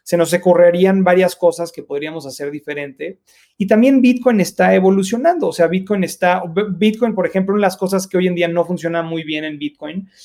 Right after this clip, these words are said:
eh, como para reemplazar el dinero en general, es la, la capacidad de la red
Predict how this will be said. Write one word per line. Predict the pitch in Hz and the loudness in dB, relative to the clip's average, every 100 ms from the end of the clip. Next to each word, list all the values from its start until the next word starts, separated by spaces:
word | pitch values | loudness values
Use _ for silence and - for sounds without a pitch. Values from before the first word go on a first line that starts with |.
| - _ | -20 _
eh, | - 143 - | -12 -12 -4
como | 160 151 | 0 2
para | 160 147 | 4 4
reemplazar | 160 151 160 151 185 | 2 0 -2 2 4
el | 190 | 4
dinero | 175 160 160 160 156 143 135 135 147 | 4 0 4 4 4 2 2 0 -2
en | 147 | -6
general, | 139 147 143 143 156 | -10 -12 -10 -10 -8
es | 160 151 151 - _ _ | -4 -4 -6 -14 _ _
la, | 175 180 190 - _ | 0 2 2 -2 _
la | 185 175 175 | 0 0 0
capacidad | 190 190 185 - 190 226 | -2 0 -2 0 2 4
de | 254 | 4
la | 262 190 | 4 2
red | 170 180 185 | 2 0 0